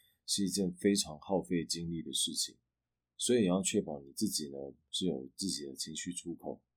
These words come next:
直接制定一些如果假设非常不幸被情绪勒索的时候，那你可以采取什么策略。比如说在一些比较罕见的状况呢，那有些忧郁症的病友可能会威胁你为他做或是不做一些事情，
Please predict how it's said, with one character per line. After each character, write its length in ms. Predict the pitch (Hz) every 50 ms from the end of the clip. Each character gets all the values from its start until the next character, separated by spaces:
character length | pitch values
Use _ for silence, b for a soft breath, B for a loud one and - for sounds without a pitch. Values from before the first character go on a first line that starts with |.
| _ _ _
直 120 | - 87
接 160 | 87 95 92
制 220 | 90 - - 101 95
定 180 | 101 95 92
一 40 | 87
些 220 | 87 - 92 87
如 140 | 85 82 90
果 180 | 90 - 80 78
假 220 | - - 71 71
设 200 | - - - 104
非 260 | 92 - - 107 110
常 280 | 113 - - 78 71 - _
不 140 | - 82 80
幸 340 | 82 - - 107 101 87 78
被 200 | 76 - 90 85
情 200 | - - - 78
绪 180 | 76 - 87 80
勒 180 | 78 80 80
索 200 | 80 - - 73 65
的 60 | -
时 160 | - - -
候， 320 | - - 76 76 67 67 _ _ _ _ _ _ _ _ _ _
那 380 | 87 87 82 80 78 76 69 -
你 80 | - 80
可 220 | - - - 92
以 140 | 95 90 78
采 240 | - - - - 76
取 120 | 76 82
什 180 | 78 - - 67
么 80 | 64
策 240 | 62 - - 87 76 69
略。 240 | 73 76 69 64 - _ _ _ _ _ _ _ _ _
比 80 | -
如 140 | 92 95 101
说 220 | 98 110 113 110
在 160 | 107 117 113 107
一 40 |
些 160 | 101 - 110 104
比 120 | 90 104
较 140 | 98 98 95
罕 260 | - - 73 69 69
见 160 | - 90 85
的 60 | 80
状 240 | 76 - 92 82 78
况 240 | - 82 82 80 76
呢， 240 | 69 67 67 67 65 _ _ _ _ _ _ _ _ _
那 80 | - 87
有 160 | 85 85 76
些 380 | - - 98 92 92 92 95 -
忧 160 | - 95 92
郁 40 | 92
症 160 | 90 92 82
的 60 | 78
病 260 | - _ 90 87 78
友 140 | 69 69 65
可 160 | 67 - -
能 100 | 71 69 69
会 320 | 71 85 85 80 76 73 73 -
威 120 | 90 92 95
胁 180 | 87 - 85
你 160 | 76 73 67 65
为 140 | 78 92 87
他 140 | 85 80 82
做 280 | - - - 90 80
或 100 | 71 87
是 100 | 82 95
不 180 | 90 - - 78
做 180 | - - 92 90
一 40 |
些 140 | 82 87 87
事 220 | 82 - - 98 87
情， 300 | - - 76 71 69